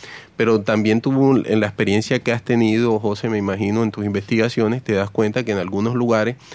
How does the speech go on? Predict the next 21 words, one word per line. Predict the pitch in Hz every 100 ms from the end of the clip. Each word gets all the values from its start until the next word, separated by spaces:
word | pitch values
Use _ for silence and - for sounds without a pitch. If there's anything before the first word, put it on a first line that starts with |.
| - - - -
estos | 120 - 147
actores | 135 110 - 117 131
paralelos | 123 110 98 120 98 110 - - -
al | 98 95
Estado | - 120 107 117 - - - - - _ -
terminan | 120 107 101 127
generando | 127 107 95 101 120
convivencia, | 117 101 98 151 110 - -
y | - 107
eso, | 104 98 - 147 113
en | 95
algunos | 90 98 98 120
casos, | 127 123 139 -
seguridad, | 113 98 92 95 90 - - - - -
y | 131 117
eso | 107 139
hay | 131
gente | 120 107 127 151
que | 117
lo | 98
valora, | 95 104 175